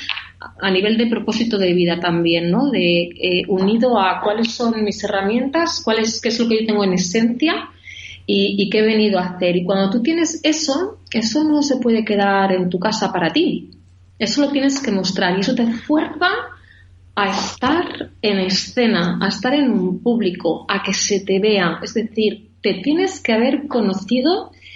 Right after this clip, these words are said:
y te tienes que haber reconciliado con tus zonas erróneas, porque van a salir, están ahí y sigues en trabajo con ellas toda la vida.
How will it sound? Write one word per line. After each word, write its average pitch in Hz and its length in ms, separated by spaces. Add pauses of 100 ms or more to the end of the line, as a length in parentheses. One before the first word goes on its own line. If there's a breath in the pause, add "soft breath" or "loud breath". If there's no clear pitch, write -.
(400 loud breath)
y 233 100
te 233 120
tienes 262 280
que 277 80
haber 254 180
reconciliado 226 1300
con 185 220
tus - 180
zonas 202 320
erróneas, 156 680 (140)
porque 220 280
van 311 140
a 294 40
salir, - 300 (480)
están 240 300
ahí 170 380
y - 80
sigues 277 280
en 214 120
trabajo 180 360
con 170 140
ellas - 420
toda 233 180
la 214 80
vida. 202 440